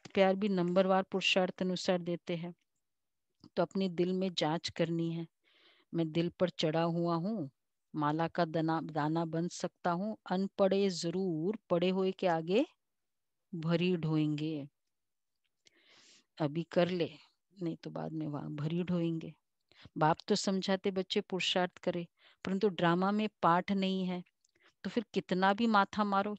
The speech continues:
चढ़ते ही नहीं है। ये भी बाबा को क्लियर है, नहीं है ड्रामा में पाठ।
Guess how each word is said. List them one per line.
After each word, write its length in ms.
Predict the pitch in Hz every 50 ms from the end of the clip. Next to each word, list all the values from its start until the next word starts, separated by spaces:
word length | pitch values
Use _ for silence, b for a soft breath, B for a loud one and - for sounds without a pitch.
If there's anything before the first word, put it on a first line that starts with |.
| _ -
चढ़ते 340 | - 190 233 - _ -
ही 100 | 208 233
नहीं 220 | 240 247 247 247 240
है। 120 | 247 240 _ _ _ _ _ _ _ _ _ _ _ _ _ _ -
ये 140 | 170 160 175
भी 140 | 175 202 208
बाबा 280 | 196 190 175 175 185
को 180 | 185 _ - 196 _ _ _
क्लियर 340 | 190 175 175 175 170 170
है, 60 | 165 160 _ _ _ _ _ _ _ b b b b b b b b b b b b b b _ _
नहीं 360 | 240 180 165 165 175 190 214
है 100 | 226 220
ड्रामा 380 | 208 190 190 180 180 175 180 180
में 160 | 185 185 185 _ _
पाठ। 320 | - 170 170 170 _ -